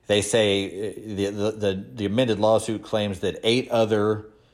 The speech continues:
people, eight or nine other people had sold their houses and left and given them to the city, but that, that Glover was a holdout and they needed to get rid of him, so they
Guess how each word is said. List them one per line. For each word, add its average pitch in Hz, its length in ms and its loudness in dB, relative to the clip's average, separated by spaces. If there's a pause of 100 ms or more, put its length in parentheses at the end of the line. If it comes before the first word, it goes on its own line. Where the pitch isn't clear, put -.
(260)
people, 110 380 0
eight 104 160 4
or 113 80 4
nine 104 240 0
other 98 200 0
people 104 440 -2
had 90 600 -4
sold 113 340 2
their 107 140 4
houses 104 440 2
and 90 140 -6
left 104 400 2
and 90 140 -4
given 101 200 -2
them 95 80 -6
to 92 60 -6
the 90 100 -8
city, 104 320 -2
but 98 200 -4
that, 95 340 -2
that 98 220 -6
Glover 127 360 2
was 107 200 -2
a 92 80 -4
holdout 104 840 -2 (480)
and 95 200 -4
they 98 160 2
needed 117 460 0
to 104 500 0
get 110 260 0
rid 170 220 4
of 107 80 2
him, 117 200 0
so 113 360 2
they 107 580 2